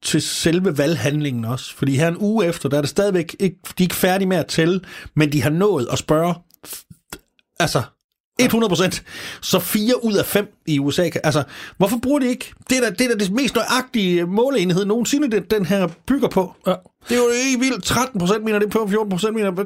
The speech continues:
Speaker 1: du, skal du i gården?
Speaker 2: Jeg har et spørgsmål.
Speaker 1: Nå.
Speaker 2: Sagde du nioghalvfjerds procent?
Speaker 1: Ja.
Speaker 2: Og så tre procent tror.
Speaker 1: Ja.
Speaker 2: Hvad med resten?
Speaker 1: Ja.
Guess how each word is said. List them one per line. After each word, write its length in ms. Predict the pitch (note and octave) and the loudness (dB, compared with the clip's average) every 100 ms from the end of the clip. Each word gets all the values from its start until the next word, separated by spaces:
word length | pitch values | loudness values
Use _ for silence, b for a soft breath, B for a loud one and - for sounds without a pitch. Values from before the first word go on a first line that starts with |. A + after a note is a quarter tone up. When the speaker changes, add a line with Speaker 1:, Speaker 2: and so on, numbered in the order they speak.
| G3 | -4
Speaker 1:
du, 100 | F#3+ F#3 - - - E3 | -6 -6 -18 -18 -16 -18
skal 180 | - - | -6 -2
du 120 | F3+ E3+ G#3+ | 0 0 -2
i 120 | E3+ | 0
gården? 440 | G3 A#3 A#3 A3 - _ _ F3 E3 | 2 0 -2 -4 -6 _ _ -12 -2
Speaker 2:
Jeg 80 | F3+ | 0
har 60 | |
et 60 | E3+ | 2
spørgsmål. 320 | G3 F3+ F3 - | 0 0 -2 -2
Speaker 1:
Nå. 60 | F3 E3+ b b b _ _ | -4 -4 b b b _ _
Speaker 2:
Sagde 240 | - - E3+ | -6 0 2
du 80 | D#3+ | 2
nioghalvfjerds 840 | E3 G3 A#3 A#3+ E3 D3+ F3 F3 | 2 0 0 0 0 0 -2 -2
procent? 460 | - F3 F3+ F#3 - _ | -2 0 -2 -6 -20 _
Speaker 1:
Ja. 180 | G3 A#3+ - B B B B B | -2 0 -2 B B B B B
Speaker 2:
Og 120 | D#3 | -2
så 140 | D#3+ D#3+ | -2 -4
tre 220 | - F#3 | -2 0
procent 300 | D3+ E3 E3 | 0 -2 -2
tror. 320 | - F3+ C3+ B B B B B _ - | 0 0 0 B B B B B _ -8
Speaker 1:
Ja. 180 | F#3 D#3+ - B B B B B B B B B D3+ D3 C#3 D3+ D#3 E3 | -2 -2 -4 B B B B B B B B B -14 -8 -6 -6 -4 -2
Speaker 2:
Hvad 160 | G3 | -2
med 160 | F#3+ C#3 | 0 0
resten? 360 | F3+ - F3 - B B B B B - | -2 -2 -6 -6 B B B B B -12
Speaker 1:
Ja. 200 | - | -8